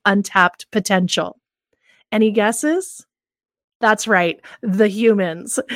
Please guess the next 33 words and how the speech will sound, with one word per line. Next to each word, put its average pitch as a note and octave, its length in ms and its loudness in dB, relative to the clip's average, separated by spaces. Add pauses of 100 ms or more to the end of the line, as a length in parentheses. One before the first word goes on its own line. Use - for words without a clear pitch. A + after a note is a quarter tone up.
(180)
And A3+ 180 2
today A#3 420 0
we're A3 220 -2
exploring G3+ 640 0
the G3 80 0
world F#3 280 0
of A3 140 0
creativity G#3 840 2
and F3 120 0
how G3+ 240 0
it A#3+ 120 0
serves A3 440 -2
as G3+ 240 -2
the G#3+ 100 4
driving G3 600 0
force F3+ 600 -2 (280)
behind G3 420 0
workplace E3+ 600 -2
innovation. F3 800 -4 (920)
Creativity D#4 640 0
and A#3+ 120 4
innovation G3 720 0
are G3+ 180 2
now G3 360 2
included A3 560 0
in G3+ 180 0
the F#3+ 100 2
revamped G3+ 600 0
Essential G3 460 2
Skills F#3 380 0
for G#3 160 0
Success G3 560 0
model F3 500 0